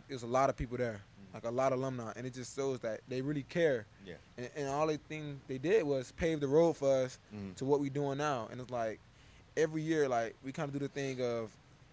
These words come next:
Speaker 1: "Man, let's go back to the glory days. Let's do that. Let's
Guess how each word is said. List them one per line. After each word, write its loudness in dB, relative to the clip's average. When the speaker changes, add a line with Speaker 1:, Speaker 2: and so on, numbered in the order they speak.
Speaker 1:
"Man, -8
let's -4
go -2
back 0
to -14
the -10
glory -4
days. -6
Let's -10
do -8
that. -2
Let's -10